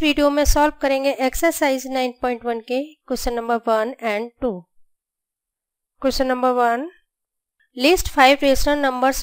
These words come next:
between, यहाँ नंबर्स गिवन है, इनके बीच में हमें फाइव रेशनल नंबर्स निकालने हैं। फर्स्ट पार्ट, माइनस वन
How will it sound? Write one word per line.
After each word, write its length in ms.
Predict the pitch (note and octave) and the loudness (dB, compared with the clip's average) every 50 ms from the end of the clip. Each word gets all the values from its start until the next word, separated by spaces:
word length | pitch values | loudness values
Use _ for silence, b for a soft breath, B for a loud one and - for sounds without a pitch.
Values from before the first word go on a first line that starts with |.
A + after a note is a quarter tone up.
| A#3+ | -4
between, 420 | B3 A#3 - A3 A3 A3 A#3 C#4 F4 - _ _ _ _ _ _ - | -6 -6 -6 -8 -8 -6 -6 -6 -8 -10 _ _ _ _ _ _ 0
यहाँ 180 | C4 C4 C#4 C#4+ | 2 2 2 2
नंबर्स 460 | C#4 C4+ B3+ B3 B3 C#4 D4+ - - D4 | 2 0 0 2 2 0 0 0 -2 -4
गिवन 280 | - C#4+ C4 C#4 C#4+ C#4 | -4 -2 -2 0 0 0
है, 120 | D4+ E4 - | 0 -2 -2
इनके 340 | C#4+ C#4+ C4 - - D4+ | -4 -6 -6 -4 -4 -4
बीच 360 | D4 C#4 C#4 C#4 C4+ - - C4+ | -2 -2 -4 -4 -4 -6 -4 -4
में 240 | C4+ C#4 D4+ F4 F#4+ b b b b b _ _ | -2 -2 -2 -4 -6 b b b b b _ _
हमें 240 | - A#3+ A#3+ C4+ D4+ | -4 -2 2 2 0
फाइव 340 | D#4 - - C#4+ C#4 E4 F4+ - | 0 2 4 6 6 6 6 4
रेशनल 380 | D#4+ D4 C#4 - - C#4+ C#4 | 2 0 0 0 0 0 0
नंबर्स 380 | C#4 C4+ C4 B3+ C4 C4 B3+ - - | 0 -2 -2 -2 -2 -2 -2 -4 -8
निकालने 440 | B3+ - - A3 G#3+ G#3+ G#3+ A3 A3+ | -8 -6 -4 -4 -2 -2 -2 -4 -4
हैं। 140 | B3 D#4+ G4 - _ _ _ _ _ _ _ _ _ _ _ _ _ _ _ _ _ _ _ _ _ _ _ _ _ _ _ _ _ _ _ _ _ _ _ _ _ _ _ _ _ _ _ - | -4 -4 -6 -8 _ _ _ _ _ _ _ _ _ _ _ _ _ _ _ _ _ _ _ _ _ _ _ _ _ _ _ _ _ _ _ _ _ _ _ _ _ _ _ _ _ _ _ 0
फर्स्ट 260 | - C4+ B3+ A#3+ - - _ | 4 4 4 4 2 0 _
पार्ट, 380 | C4+ A#3+ A#3+ B3+ E4+ - - - - - - - _ _ _ _ _ _ _ _ _ _ _ _ _ _ _ _ _ _ _ _ _ _ | 2 4 4 2 2 -2 -6 -14 -16 -16 -16 -18 _ _ _ _ _ _ _ _ _ _ _ _ _ _ _ _ _ _ _ _ _ _
माइनस 600 | B3+ A#3+ A#3+ A#3 A#3+ C4 D4 F4+ G4 F#4 - - | -2 2 2 4 4 4 2 2 2 0 -2 -4
वन 340 | C#4+ C4 B3+ B3+ B3+ C#4 D#4 | -2 2 4 4 4 2 0